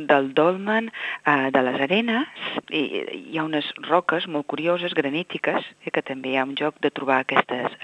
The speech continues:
roques, on teòricament, eh, en el segle divuit, eh, hi campava un bandoler que es deia Nyacapà, que, doncs, bueno, per qüestions de, de, de, de pobresa, etcètera, doncs, juntament amb la seva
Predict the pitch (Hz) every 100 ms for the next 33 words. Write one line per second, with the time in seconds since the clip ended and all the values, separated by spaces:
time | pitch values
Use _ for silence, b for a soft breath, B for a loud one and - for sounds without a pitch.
0 | 139 170 - 202 - B B B B B
1 | 156 160 151 147 147 139 147 165 160 165
2 | 190 196 - 147 135 131 127 123 85 -
3 | 139 135 - - 147 - 175 247 - -
4 | B B B 147 143 139 151 131 117 120
5 | 139 147 143 131 131 131 147 160 135 139
6 | 131 131 127 123 123 123 - - 202 285
7 | - B B B - - 135 123 92 62
8 | - - 98 - - - - - - -
9 | - - - 143 139 135 131 - 131 123
10 | 123 110 113 101 110 98 123 139 - 107
11 | 139 185 190 180 147 143 135 127 117 120
12 | 117 - 180 - 180 196 170 143 - B
13 | B - 143 135 143 135 135 131 135 131